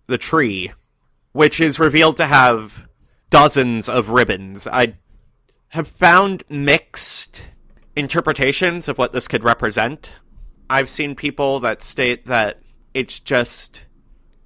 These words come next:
the number of pets that she has lost over the years.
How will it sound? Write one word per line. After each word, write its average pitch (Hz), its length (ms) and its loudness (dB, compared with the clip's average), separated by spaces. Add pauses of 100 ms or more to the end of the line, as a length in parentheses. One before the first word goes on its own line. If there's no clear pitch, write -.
(160)
the 123 320 -2 (460)
number 127 560 0
of 107 300 0 (540)
pets 135 340 -2
that 135 160 -4
she 135 160 -2
has 110 200 0
lost 107 440 -4
over 165 200 2
the 165 100 -2
years. 160 640 -4